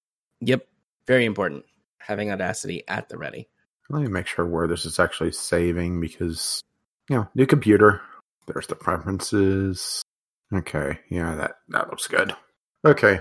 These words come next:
Speaker 2: I'm all set.
Speaker 1: Raindrops keep falling on my head.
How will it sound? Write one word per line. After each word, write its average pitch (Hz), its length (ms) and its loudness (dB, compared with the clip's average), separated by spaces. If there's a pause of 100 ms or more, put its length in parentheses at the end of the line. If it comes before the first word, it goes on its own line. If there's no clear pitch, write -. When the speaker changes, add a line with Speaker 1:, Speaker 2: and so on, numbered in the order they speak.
Speaker 2:
I'm 110 160 4
all 104 100 4
set. 107 260 4 (2750)
Speaker 1:
Raindrops 101 840 -2
keep - 220 -16
falling 110 540 4
on 104 260 -4
my 101 160 -4
head. 110 340 0